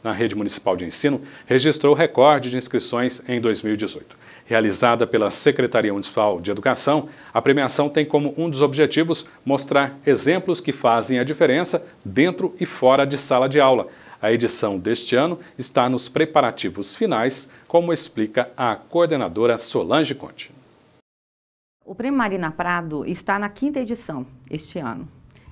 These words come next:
Speaker 2: E a nossa expectativa é que o prêmio venha, é, aprimorar mais ainda, né, as práticas já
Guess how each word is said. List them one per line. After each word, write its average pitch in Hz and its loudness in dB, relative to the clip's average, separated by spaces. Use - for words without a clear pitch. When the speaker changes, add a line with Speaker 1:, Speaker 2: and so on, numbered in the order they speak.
Speaker 2:
E 190 -4
a 180 0
nossa 190 -4
expectativa 196 -6
é 175 -2
que 196 -4
o 208 2
prêmio 202 -4
venha, 185 -4
é, 165 -2
aprimorar 220 -4
mais 190 -4
ainda, 180 -4
né, 196 -4
as 196 -8
práticas 202 -6
já 185 -4